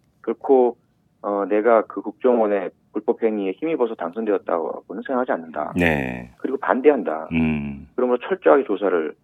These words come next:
Speaker 1: 하겠다. 그래서
Speaker 2: 음.
Speaker 1: 특별검사를 통해서건 새누리당에 대한 전격적인 요청을 통해서건
Speaker 2: 음.
Speaker 1: 어,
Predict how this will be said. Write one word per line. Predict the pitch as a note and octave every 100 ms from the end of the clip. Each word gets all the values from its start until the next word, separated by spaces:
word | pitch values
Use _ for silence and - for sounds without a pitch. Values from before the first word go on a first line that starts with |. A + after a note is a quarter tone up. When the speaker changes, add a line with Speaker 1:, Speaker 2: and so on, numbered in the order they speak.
| _ _
Speaker 1:
하겠다. | - - D3+ - E3
그래서 | D3+ -
Speaker 2:
음. | D#2+
Speaker 1:
특별검사를 | D#2 F3 D#3 B2+ A#2+
통해서건 | - C3 A2 F2 D#2+ D#2+ _ _ _ _
새누리당에 | - E3+ D#3 C3+ A#2+
대한 | G#2+ G2+
전격적인 | G#2 B2 A#2 G2+ F#2+ D#2+ A2+ E3 _ -
요청을 | A2+ - B2 A2+
통해서건 | C3 A#2+ E2+ F2+ A#2
Speaker 2:
음. | E2+ D#2 D2+ D2+ _ _ _
Speaker 1:
어, | A2 G#2 G#2